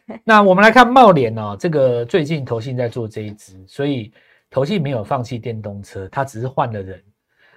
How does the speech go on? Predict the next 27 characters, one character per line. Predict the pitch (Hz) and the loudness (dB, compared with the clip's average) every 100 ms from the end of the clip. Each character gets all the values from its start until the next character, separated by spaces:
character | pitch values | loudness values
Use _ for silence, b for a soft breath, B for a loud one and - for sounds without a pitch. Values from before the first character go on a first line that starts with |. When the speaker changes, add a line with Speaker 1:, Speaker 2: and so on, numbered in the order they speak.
| - | -4
Speaker 2:
那 | 170 | -2
电 | 208 233 | 2 0
池 | 165 156 | 0 -6
系 | 202 | -4
列， | 175 160 | -2 -2
因 | 156 | 0
为 | 165 160 147 131 | 0 0 0 -6
宁 | 131 139 | -8 -6
德 | 135 | -6
时 | 127 | -6
代 | 131 135 | -6 -6
一 | 123 | -6
直 | 117 | -6
在 | 123 | -8
跌， | 120 - 90 | -10 -20 -20
我 | 98 | -18
看 | 107 151 | -8 -8
最 | 143 143 | -4 -6
近 | 143 | -6
反 | 120 107 | -8 -8
而 | |
也 | 110 104 | -8 -10
不 | 147 | -10
怎 | 117 | -10
么 | 107 | -12
敢 | 107 90 - | -14 -16 -10
动， | 120 - | -10 -10